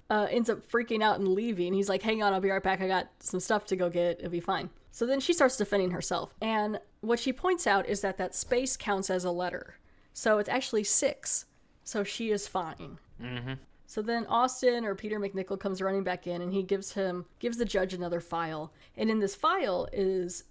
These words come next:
Speaker 1: tabloids.
Speaker 2: That she's made over the
Speaker 1: Yeah,
Speaker 2: years.
Speaker 1: her head-, her headlines in these tabloids,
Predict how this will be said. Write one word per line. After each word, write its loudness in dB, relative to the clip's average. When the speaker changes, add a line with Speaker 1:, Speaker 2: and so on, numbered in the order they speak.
Speaker 1:
tabloids. -4
Speaker 2:
That -6
she's -10
made -6
over -10
the -10
Speaker 1:
Yeah, 4
Speaker 2:
years. 0
Speaker 1:
her -2
head-, -2
her 8
headlines 2
in -4
these -4
tabloids, 0